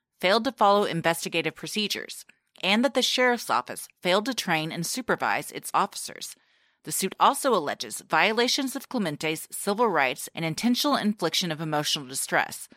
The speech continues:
The lawsuit was pending as of March twenty twenty. If you would like to support Clemente, you can donate at w w w dot mighty cause dot com slash story slash Clemente Aguirre twenty nineteen.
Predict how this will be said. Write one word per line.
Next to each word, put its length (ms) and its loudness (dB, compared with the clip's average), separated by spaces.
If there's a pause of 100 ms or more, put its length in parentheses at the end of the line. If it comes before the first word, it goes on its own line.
(420)
The 100 -6
lawsuit 360 2
was 140 -4
pending 500 0
as 220 -2
of 80 -4
March 380 0
twenty 260 -6
twenty. 440 -4 (1500)
If 140 -2
you 100 4
would 120 6
like 240 6
to 80 -2
support 340 0
Clemente, 560 -6 (240)
you 100 0
can 160 4
donate 440 6
at 140 -2
w 360 4
w 340 2
w 540 2
dot 240 2
mighty 340 4
cause 460 4 (100)
dot 220 2
com 400 0 (100)
slash 380 2
story 580 2
slash 460 2 (100)
Clemente 640 2
Aguirre 640 0
twenty 300 -4
nineteen. 600 -4